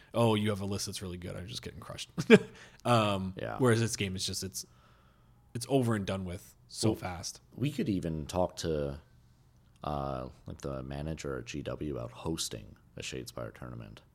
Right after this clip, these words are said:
Speaker 1: Oh, well, he was planning on doing one soon,
Speaker 2: Oh, okay,
Speaker 1: too. Yeah.
Speaker 2: perfect.
Speaker 1: I think in Fe-, I think the third week of February he's doing one.
Speaker 2: Yeah, so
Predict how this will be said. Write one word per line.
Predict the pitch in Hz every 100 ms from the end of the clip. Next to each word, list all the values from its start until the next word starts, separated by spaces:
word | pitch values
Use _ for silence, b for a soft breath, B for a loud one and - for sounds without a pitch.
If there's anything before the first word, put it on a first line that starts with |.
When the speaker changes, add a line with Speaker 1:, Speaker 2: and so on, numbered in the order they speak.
| -
Speaker 1:
Oh, | 147 151
well, | 156
he | 156
was | 156
planning | 147 135
on | 123
doing | 113 107 104
one | 98 95 92 92 - _ _
soon, | - 92 73
Speaker 2:
Oh, | 90
okay, | 104
Speaker 1:
too. |
Yeah. | 90
Speaker 2:
perfect. | 90 87 92 69 - -
Speaker 1:
I |
think | 104 101 -
in | - 95
Fe-, | 92 - 104
I | 113
think | 113
the | -
third | - 104 104
week | 120 117
of | -
February | 123 127 123 123
he's | 123
doing | 123 135
one. | 143 160 -
Speaker 2:
Yeah, | 160 76
so | - 104 92 85